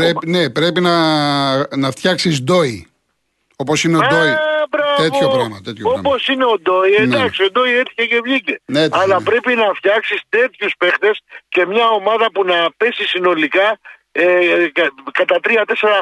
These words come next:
Speaker 2: χρόνια ο μέσος όρος ηλικίας.
Speaker 1: Σωστό.
Speaker 2: Δηλαδή δεν μπορείς να ποντάρεις τον Ελαραμπή.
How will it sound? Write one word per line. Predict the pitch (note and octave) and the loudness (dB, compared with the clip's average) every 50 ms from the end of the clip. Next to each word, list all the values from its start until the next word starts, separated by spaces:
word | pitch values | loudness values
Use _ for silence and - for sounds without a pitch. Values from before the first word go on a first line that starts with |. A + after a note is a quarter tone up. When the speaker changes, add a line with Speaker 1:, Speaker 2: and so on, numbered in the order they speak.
| - | 0
Speaker 2:
χρόνια | G#3 A3+ A#3 G#3+ G3 E3 C#3 - _ _ _ _ | 0 0 0 0 0 0 -2 -4 _ _ _ _
ο | - D#3+ E3+ | -2 -2 0
μέσος | E3+ F3 E3+ C#3+ D3 C3+ - | 0 0 0 0 0 0 0
όρος | E3 D#3 C#3+ C#3 C3 - - - _ _ _ _ _ | 0 2 2 0 -2 -2 -6 -10 _ _ _ _ _
ηλικίας. | - E3 F3 E3+ E3 D3+ - - D3 C3+ A#2 G2 - - _ _ _ - _ - - | -2 -2 0 0 0 -2 0 0 2 2 2 0 -2 -10 _ _ _ -20 _ -4 -2
Speaker 1:
Σωστό. | F3 G3+ G3+ G#3+ | 0 2 2 2
Speaker 2:
Δηλαδή | - C4 A#3+ | 0 0 0
δεν | C#4 C#4+ | 0 0
μπορείς | C#4 D#4 D4+ D4 C#4 A#3+ | 0 0 0 0 0 0
να | A#3+ A#3 | 0 0
ποντάρεις | - A3 G#3 F3+ G3 F#3 E3+ D3+ | 0 -2 0 0 0 0 0 -2
τον | - D3 D#3 D#3 | -2 -4 -2 0
Ελαραμπή. | D#3 D3+ D#3 D3 C#3+ C3+ B2+ A#2+ A#2+ A#2+ A#2+ | 0 0 0 0 0 -2 -2 -4 -6 -10 -10